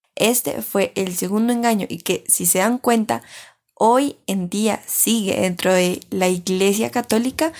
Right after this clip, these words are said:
y que se toma como algo normal y como algo que estuvo desde siempre, cuando nos podemos dar cuenta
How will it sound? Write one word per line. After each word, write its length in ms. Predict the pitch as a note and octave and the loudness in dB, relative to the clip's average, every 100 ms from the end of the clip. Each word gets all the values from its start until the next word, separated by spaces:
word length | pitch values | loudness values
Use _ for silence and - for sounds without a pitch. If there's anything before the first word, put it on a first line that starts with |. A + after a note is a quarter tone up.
| - - - | -14 -14 -10
y 80 | - | -4
que 140 | G#3+ | -2
se 100 | G3+ | -2
toma 440 | - G3+ B3 - - | 0 2 2 0 -4
como 340 | G#3 G3 F#3+ | -2 0 2
algo 380 | F#3 F3+ F3+ F#3+ | 2 2 0 -2
normal 500 | G3 F3+ F3+ G3 A#3+ | -2 0 0 0 0
y 100 | - | -4
como 280 | E3+ F#3 F#3 | -4 -2 0
algo 240 | F#3 F#3 F3+ | 0 -2 -2
que 100 | G3+ | -2
estuvo 460 | - G3+ A3 - - | -2 0 0 0 -2
desde 340 | G#3 F3+ - | 0 0 2
siempre, 460 | - - - - - - - - | 0 -2 -8 -14 -20 -20 -20 -10
cuando 540 | - F#3 F#3 F3+ - - | 0 0 2 2 0 -8
nos 180 | - F#3 | -8 -6
podemos 300 | - F3+ G3 | -2 -2 0
dar 180 | F#3 F3+ | -4 -2
cuenta 380 | G#3 A3 - | -2 0 -2